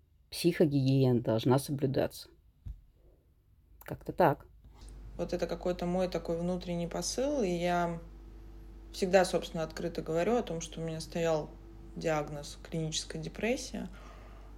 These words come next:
Speaker 2: М, тут, наверное, вот и самообман какой-то, да, потому что очень часто депрессию мы ассоциируем со слабостью, я имею в виду тут всё-таки со стороны, да, клиента, со стороны обывателя, который никак не связан, да, собственно, с психологией, с каким-то вообще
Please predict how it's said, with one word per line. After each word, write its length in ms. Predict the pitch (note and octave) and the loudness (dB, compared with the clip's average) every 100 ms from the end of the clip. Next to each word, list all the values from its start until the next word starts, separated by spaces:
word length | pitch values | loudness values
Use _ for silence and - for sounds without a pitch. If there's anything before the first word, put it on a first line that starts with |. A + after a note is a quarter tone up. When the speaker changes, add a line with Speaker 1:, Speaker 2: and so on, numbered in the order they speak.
| - - - | -18 -14 -4
Speaker 2:
М, 640 | F#3+ F#3+ F#3+ F#3 F#3+ F#3+ F#3+ - - - - - - - - - - - - - - - - | -2 0 0 0 0 -2 -4 -12 -16 -16 -16 -16 -16 -16 -16 -16 -16 -16 -16 -16 -16 -16 -2
тут, 160 | A#3 A#3 | 2 6
наверное, 640 | A#3 A#3+ A#3 A3+ G#3+ G#3 | 8 8 8 6 6 6
вот 240 | G3+ G#3 G#3+ | 4 0 0
и 20 | |
самообман 640 | - A#3 A3 G#3 C4+ G#4+ | 4 6 6 6 4 2
какой-то, 460 | A#4 A3 G#3+ F3+ F3+ | 2 -2 -2 -2 -2
да, 200 | E3+ G#3+ | 2 2
потому 400 | A#3 G#3 F3 F#3 | 2 -2 -2 -2
что 480 | F#3 - F#3 F3+ F3+ - - - - - - - - | -4 -4 0 2 0 -6 -16 -16 -16 -14 -14 -14 -8
очень 220 | G3+ - G#3 | -4 0 6
часто 320 | A#3 A3 F#3 | 6 6 2
депрессию 600 | F#3 - G#3+ G#3 - F3+ | 2 2 4 4 2 0
мы 160 | F3+ | 0
ассоциируем 640 | F3 - - - G3+ E3+ E3 | 0 -4 -4 2 4 4 2
со 140 | - | 0
слабостью, 760 | F3+ A#3+ B3+ B3+ G3 - D#3+ D#3+ | 0 4 4 2 -2 -4 -4 0
я 140 | E3+ | 0
имею 240 | E3 E3+ | 2 0
в 40 | E3 | 0
виду 200 | E3 D#3+ | -2 -4
тут 160 | - | -6
всё-таки 300 | - - - | -6 -6 -6
со 120 | - - | -6 -4
стороны, 320 | - F3 D#3+ | 0 0 2
да, 160 | E3+ | 0
клиента, 520 | G3+ - F3+ G#3 A#3+ - | 0 2 4 4 2 -2
со 80 | |
стороны 320 | - - E3 D#3+ | -8 -6 -4 -2
обывателя, 540 | D#3+ E3 A3+ A3+ F3 | 0 4 4 4 -2
который 280 | E3+ E3 D#3+ | -4 -8 -6
никак 400 | D#3+ D#3+ D#3+ - | -6 -6 -6 -4
не 80 | D#3+ | -6
связан, 440 | - A3 B3 F3+ | 0 0 0 -2
да, 140 | E3+ | -2
собственно, 440 | F3+ - - - E3 | -2 -4 -8 -8 -8
с 100 | - | -8
психологией, 640 | - - F3+ F#3 A#3 A3+ | -10 -8 0 2 2 0
с 60 | G#3 | -6
каким-то 420 | - - E3 D#3+ | -8 -8 -8 -4
вообще 360 | D#3+ - - | -6 -4 -6